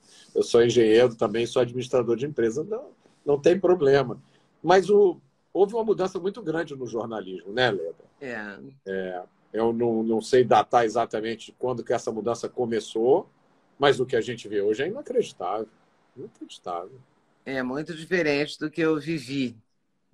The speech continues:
Speaker 2: Realmente parece outra encarnação pra mim.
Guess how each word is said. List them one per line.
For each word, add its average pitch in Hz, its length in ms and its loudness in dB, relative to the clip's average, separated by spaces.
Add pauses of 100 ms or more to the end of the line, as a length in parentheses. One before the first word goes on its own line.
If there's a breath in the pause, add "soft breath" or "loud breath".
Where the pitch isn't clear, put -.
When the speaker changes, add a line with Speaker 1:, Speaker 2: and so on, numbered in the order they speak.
(140)
Speaker 2:
Realmente 135 580 0
parece 151 400 4
outra 175 240 -4
encarnação 180 680 -2
pra 131 160 -6
mim. 104 320 -10